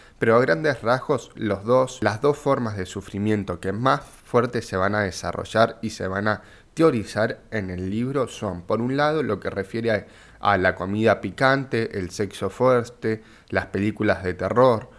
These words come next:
los baños calientes y todas estas experiencias que permiten dar placer.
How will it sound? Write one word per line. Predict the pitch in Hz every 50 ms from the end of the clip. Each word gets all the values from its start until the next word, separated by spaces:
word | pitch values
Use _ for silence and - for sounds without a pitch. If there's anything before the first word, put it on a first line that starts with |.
| - _ -
los | 104 104 98 92
baños | 104 107 110 110 107 95 -
calientes | - - 98 113 139 160 151 131 117 104 98 - 110 107 -
y | - 180 185
todas | 185 - - 170 156 156 151 143 -
estas | 143 143 - - 143 135 -
experiencias | 123 110 - - - 117 113 120 135 135 135 135 131 - - 143 139 143 -
que | - 117 117 120
permiten | 120 - 127 113 107 107 110 110 110 - 117 113 107 98 95
dar | 101 98 95 90 -
placer. | 98 95 87 - - - 85 85 -